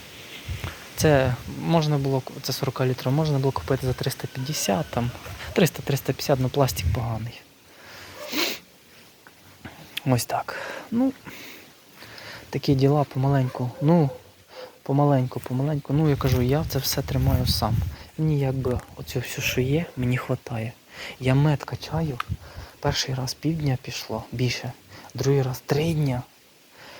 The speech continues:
Е, потім оце останній раз ось докачав теж три дня. Ну, ну так, кажу, вони як малі діти, їм потрібен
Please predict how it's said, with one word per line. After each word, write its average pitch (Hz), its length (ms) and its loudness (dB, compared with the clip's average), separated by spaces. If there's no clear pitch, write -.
Е, 120 460 2
потім 123 380 0
оце - 260 2
останній 151 420 2
раз 135 200 0
ось 123 80 -4
докачав 127 380 -4
теж 131 200 0
три - 200 -4
дня. 110 260 -2
Ну, 208 300 2
ну 156 140 4
так, 190 260 2
кажу, 143 260 0
вони 151 160 6
як 151 140 2
малі 151 200 4
діти, 143 260 0
їм 135 140 2
потрібен 131 520 0